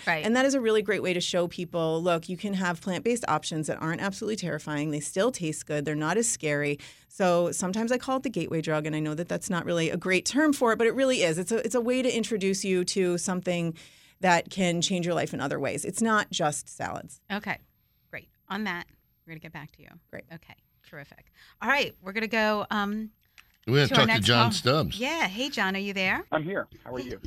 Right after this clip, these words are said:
Speaker 1: Good,
Speaker 3: Hi.
Speaker 1: John. How are you? Thanks for holding there for a little bit for
Speaker 4: Doing
Speaker 1: us.
Speaker 3: So
Speaker 4: doing great.
Speaker 3: let me introduce
Speaker 4: Thanks
Speaker 3: you
Speaker 4: for having
Speaker 3: just,
Speaker 4: me.
Speaker 3: just briefly. John is the co-founder and C E O at Movable Feast, and I mentioned the incredible feast that we enjoyed.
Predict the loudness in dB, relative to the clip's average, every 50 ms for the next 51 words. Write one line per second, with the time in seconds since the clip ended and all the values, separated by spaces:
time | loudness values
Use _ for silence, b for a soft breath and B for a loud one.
0 | -16 -4 2 4 4 4 6 4 2 2 2 2 4 4 4 2 2 0 0 2
1 | 4 4 4 4 2 2 2 2 2 0 0 -2 -2 -2 -4 -4 -2 -2 -2 -2
2 | -2 -2 -2 -2 -2 -4 -4 -6 -6 -6 -6 -6 -8 -6 -6 -6 -6 -6 -2 0
3 | 2 2 4 2 2 2 0 -4 -8 -14 -18 -20 _ -10 0 2 2 2 2 0
4 | -2 -4 -4 -4 -4 -6 -8 _ 2 4 6 8 8 8 8 6 6 4 4 4
5 | 4 4 4 4 4 4 2 4 4 4 4 4 2 0 -6 -14 _ 0 2 4
6 | 4 4 2 2 2 4 4 4 4 2 0 0 4 4 4 6 6 4 4 2
7 | 0 2 2 2 2 2 2 2 2 2 2 0 0 0 -2 -2 -2 -2 -4 -4
8 | -2 0 2 4 4 4 2 2 2 2 0 0 0 -2 -2 -2 -4 -4 -4 -4
9 | -2 -2 -2 -2 -2 -4 -4 -2 0 2 2 4 2 2 0 -2 -2 -2 -2 -2
10 | -2 -2 -4 -6 -10 _ -14 -12 -8 -2 -2 0 0 0 -2 -4 -4 -4 -4 -4
11 | -4 -4 -4 -6 -8 -6 -2 -2 0 0 0 0 0 0 0 0 0 0 -2 -2